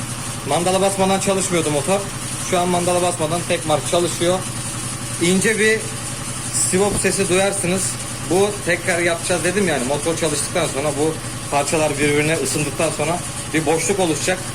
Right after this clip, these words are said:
Kendilerine yer yapacaklar. Ondan sonra tekrardan bir sivop ayrı yapacağız. Yani bir iki gün gezeceğim bununla ben.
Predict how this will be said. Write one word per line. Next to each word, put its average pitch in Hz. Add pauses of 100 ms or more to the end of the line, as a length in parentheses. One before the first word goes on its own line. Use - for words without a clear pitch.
(320)
Kendilerine 160
yer 147
yapacaklar. 190 (400)
Ondan 170
sonra 165
tekrardan 160
bir 156
sivop 160
ayrı 156
yapacağız. 175 (320)
Yani 175
bir 190
iki 190
gün 185
gezeceğim 175
bununla 135
ben. 170